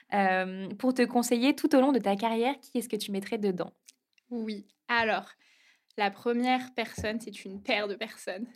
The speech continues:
Speaker 2: Ce sont mes parents. <laughs>
Speaker 1: <laughs> Une paire de personnes. On prend.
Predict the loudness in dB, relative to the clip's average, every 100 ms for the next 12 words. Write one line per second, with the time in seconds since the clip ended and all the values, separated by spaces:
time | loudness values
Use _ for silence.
0 | -12 -10 -6 -2 -2 2 4 6 6 8
1 | 8 8 8 6 4 6 8 8 6 4
2 | 4 4 2 -2 -2 -4 -6 -2 -2 6
3 | 8 10 12 12 12